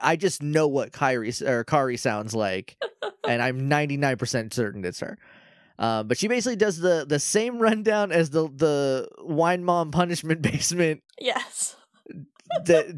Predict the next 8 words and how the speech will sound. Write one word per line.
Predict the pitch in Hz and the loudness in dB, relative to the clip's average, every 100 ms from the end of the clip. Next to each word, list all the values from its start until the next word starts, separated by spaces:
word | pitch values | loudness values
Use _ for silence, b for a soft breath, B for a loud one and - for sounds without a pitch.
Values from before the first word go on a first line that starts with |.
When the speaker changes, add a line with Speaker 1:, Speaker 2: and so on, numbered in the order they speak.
| - | 2
Speaker 1:
just | 185 160 | 2 4
happened. | 165 147 160 160 139 131 131 b b b 160 | 2 2 2 0 -2 -4 -14 b b b 0
But | 147 | 4
then | 226 240 226 | 2 2 -2
she | 175 196 | -2 0
says, | 170 165 131 _ | 2 2 0 _
uh, | 156 - 151 | -8 -8 -2
uh, | 160 139 - 156 131 123 117 | 0 0 -2 0 2 2 0